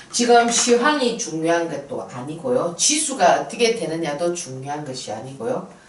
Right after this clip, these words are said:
예, 반드시 수급을 확인하고 수급을 볼 줄 알아야 된다. 그죠? 하고 거기서 베팅 강도를 어떻게 하느냐. 제가 많이 사라, 적게 사라 이런 걸 제가 일러드린단 말이에요. 그랬을 때 거기에서 여러분들이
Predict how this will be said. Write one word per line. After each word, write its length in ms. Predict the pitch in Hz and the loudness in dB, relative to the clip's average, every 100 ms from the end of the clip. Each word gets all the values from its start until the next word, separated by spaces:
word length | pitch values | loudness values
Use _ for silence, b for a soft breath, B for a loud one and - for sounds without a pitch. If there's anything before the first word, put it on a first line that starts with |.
| B - | B -6
예, 200 | 147 - | -6 -6
반드시 760 | - 180 185 320 330 - - B B | -6 -2 0 2 2 2 -2 B B
수급을 680 | - - 349 302 226 196 - | -8 -2 0 0 0 0 -2
확인하고 540 | 220 202 196 208 - | -4 -4 -2 -2 -4
수급을 420 | - - 302 240 - | -6 -6 0 2 2
볼 160 | 170 | -2
줄 120 | 170 - | -2 -2
알아야 260 | - 240 | -2 -4
된다. 260 | 175 190 - - | -8 -12 -14 -14
그죠? 240 | - 175 175 B | -6 -6 -6 B
하고 400 | - 214 254 254 B | -2 4 6 4 B
거기서 480 | 247 247 247 254 254 - - | -2 0 4 4 4 -2 2
베팅 300 | 247 285 262 | 2 2 2
강도를 340 | 226 208 180 | 2 2 -2
어떻게 300 | - - 254 | -2 -2 4
하느냐. 280 | 294 - - - - | 4 4 -2 -10 -2
제가 360 | 170 165 - | 2 4 4
많이 320 | - 180 233 254 | 2 0 2 2
사라, 340 | - - 127 B B B | 0 -2 -4 B B B
적게 400 | - 196 247 285 | -4 -2 0 -2
사라 340 | - - - - | -2 -4 -6 -8
이런 240 | - 262 247 | -2 0 0
걸 160 | 185 | 0
제가 180 | - 170 | -2 -6
일러드린단 640 | - 240 170 135 127 113 110 | -4 0 2 0 -6 -8 -8
말이에요. 420 | 104 - - B B B | -6 -4 -4 B B B
그랬을 440 | - 240 240 254 247 | 4 6 6 2 4
때 200 | 254 262 | 4 4
거기에서 460 | 240 233 214 190 | -2 -2 -2 0
여러분들이 640 | 175 175 151 151 202 226 | 0 0 -2 -2 -2 -2